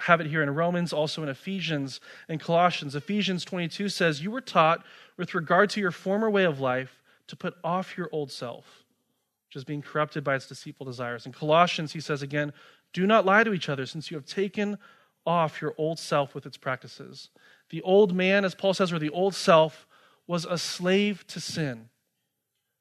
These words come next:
And now that is no longer the cra-, the case. Christ has delivered us by his actions on the cross. So our old sinful, enslaved self was crucified on that cross. We are also with Christ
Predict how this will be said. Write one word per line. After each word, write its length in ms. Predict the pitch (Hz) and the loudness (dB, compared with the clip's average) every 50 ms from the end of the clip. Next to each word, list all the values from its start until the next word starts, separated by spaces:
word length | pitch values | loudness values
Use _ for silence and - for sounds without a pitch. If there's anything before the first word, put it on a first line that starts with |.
| _ _ _ - | _ _ _ -10
And 100 | 147 147 | -8 -4
now 160 | 165 170 175 | -2 -2 -2
that 100 | 170 175 | -2 -2
is 140 | 160 139 139 | -4 -4 -6
no 160 | 151 156 175 | -6 -4 -4
longer 300 | 180 180 170 170 165 160 | -4 -4 -4 -4 -6 -8
the 80 | 143 135 | -10 -10
cra-, 320 | - - - 143 123 - _ _ _ - | -14 -14 -12 -12 -12 -14 _ _ _ -20
the 80 | 139 | -18
case. 380 | - - 156 127 120 120 - - | -12 -8 -8 -8 -8 -10 -16 -16
Christ 540 | - - - 185 185 185 175 160 - - - - _ - | -14 -6 -2 0 0 0 0 -2 -8 -12 -14 -20 _ -6
has 180 | - 165 156 | -4 -4 -4
delivered 460 | - 170 160 147 165 190 202 214 196 156 | -2 -4 -4 0 2 2 4 4 4 4
us 320 | 139 135 127 - - - _ - - - _ _ - | 4 2 0 -4 -10 -14 _ -20 -20 -20 _ _ 0
by 180 | - 160 175 | 4 4 6
his 220 | 180 170 185 156 - - | 6 4 0 -4 -2 0
actions 400 | 151 156 160 - - 156 139 - | 0 0 0 0 -4 -8 -8 -8
on 160 | 147 139 135 | -8 -8 -8
the 60 | 131 | -8
cross. 320 | 127 - - 123 120 110 | -10 -10 -10 -10 -10 -10
So 180 | - - 143 131 - | -8 -8 -8 -6 -2
our 260 | 165 180 202 220 214 | 0 0 0 0 0
old 240 | - 208 214 214 202 | 0 0 0 0 0
sinful, 720 | 165 - - - 190 202 214 214 - - 214 202 196 202 - | -2 -8 -12 -8 -6 -6 -6 -6 -6 -2 0 0 0 0 -2
enslaved 440 | 175 147 - - 185 190 190 190 | -6 -12 -12 -8 -8 -8 -6 -6
self 500 | - - - 170 151 135 131 127 - _ _ _ _ _ _ _ _ _ _ _ | -8 -6 -2 -2 -2 -2 -2 -6 -10 _ _ _ _ _ _ _ _ _ _ _
was 140 | _ 143 - | _ -20 -20
crucified 520 | - - 175 156 - 151 - - 139 135 131 | -16 -14 -14 -12 -12 -12 -6 -4 -4 -4 -4
on 120 | 131 135 | -6 -10
that 140 | 127 127 127 | -10 -10 -12
cross. 520 | _ - - 120 113 110 110 - - - - _ _ _ _ _ _ _ _ _ _ _ _ _ _ _ _ _ _ | _ -16 -16 -16 -16 -16 -18 -20 -20 -20 -20 _ _ _ _ _ _ _ _ _ _ _ _ _ _ _ _ _ _
We 100 | - 160 | 0 2
are 100 | 175 190 | 4 4
also 440 | 185 190 190 233 262 254 - - 233 | 4 4 6 6 6 6 6 6 4
with 360 | 190 160 156 156 147 143 - | 6 6 4 0 0 0 -4
Christ 580 | - - 160 147 143 151 156 - - - - - | -8 0 2 4 4 2 2 -4 -10 -12 -16 -20